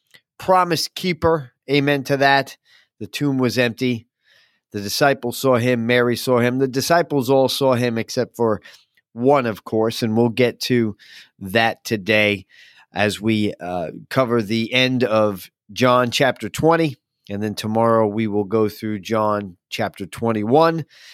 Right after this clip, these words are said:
and then we will take the One percent Christian on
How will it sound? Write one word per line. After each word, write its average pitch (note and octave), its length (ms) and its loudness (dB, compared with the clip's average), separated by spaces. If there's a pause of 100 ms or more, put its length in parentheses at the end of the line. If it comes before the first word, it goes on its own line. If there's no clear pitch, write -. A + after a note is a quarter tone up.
(140)
and F#2 200 -10
then G2 180 -2
we G2+ 140 0
will F#2+ 160 -4
take A#2 380 -2
the G#2 100 0
One A2 260 2
percent A2+ 500 -2
Christian G#2+ 460 0
on G#2 320 4